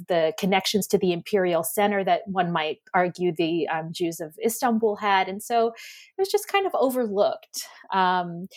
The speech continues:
so, uh, I, I'd say, you know, I, I, in, in making this overlooked community the centerpiece, I, you know, I guess that's one assumption that, you know,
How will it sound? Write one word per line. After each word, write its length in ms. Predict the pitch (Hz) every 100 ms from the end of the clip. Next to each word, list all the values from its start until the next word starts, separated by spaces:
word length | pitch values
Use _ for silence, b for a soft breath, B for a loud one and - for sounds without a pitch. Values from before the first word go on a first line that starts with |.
| B B B
so, 640 | - - 214 208 196 190 180 - 370
uh, 460 | 359 _ _ - -
I, 60 | 220
I'd 140 | 226
say, 480 | - 262 240 233 208 -
you 120 | 247
know, 160 | 202
I, 160 | 180 196 185 - - _ _ _ _
I, 240 | 180 233 190 _ _
in, 200 | 233 214 202 - _
in 480 | - 240 220 185 190
making 480 | 226 285 269 214 175
this 360 | 208 220 - -
overlooked 460 | 202 196 190 190
community 640 | - 175 185 202 190 170 156
the 120 | 156
centerpiece, 880 | - - 226 226 - - 113 117 -
I, 140 | 180 -
you 160 | 180
know, 200 | 165 151
I 140 | 156 180
guess 180 | 196
that's 240 | - 170 -
one 280 | 170 208 175
assumption 580 | 170 156 147 - 151
that, 240 | 170 123 - -
you 160 | 175
know, 280 | 165 104 95